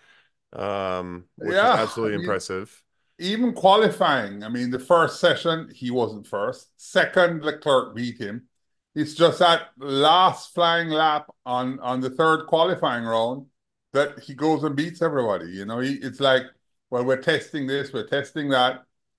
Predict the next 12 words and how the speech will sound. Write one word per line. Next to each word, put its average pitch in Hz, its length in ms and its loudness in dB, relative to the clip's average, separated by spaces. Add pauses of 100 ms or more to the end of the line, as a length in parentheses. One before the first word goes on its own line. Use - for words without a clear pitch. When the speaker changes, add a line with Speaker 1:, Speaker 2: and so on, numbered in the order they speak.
(120)
Speaker 2:
Okay, 147 440 0
well, 135 280 0
this 131 280 -12
is 131 40 -14
the 131 80 -4
one 135 300 4
lap 135 220 2
I 131 160 2
have 127 220 -2
to 123 100 -10
do." 107 340 -10 (460)
Um, 117 540 -4